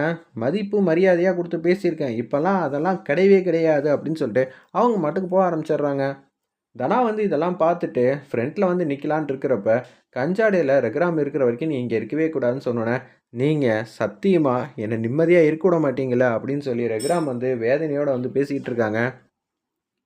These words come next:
கதிர் முன்னாடியும் மாயா முன்னாடியும், "மாமா, நான் சொல்ல வர்றது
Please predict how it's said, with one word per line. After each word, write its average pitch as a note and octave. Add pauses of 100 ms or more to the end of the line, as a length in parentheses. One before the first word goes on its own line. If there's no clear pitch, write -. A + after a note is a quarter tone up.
(520)
கதிர் G3
முன்னாடியும் B2 (580)
மாயா A3
முன்னாடியும், D3+
"மாமா, D#3+ (200)
நான் G#2
சொல்ல C#3+
வர்றது D3+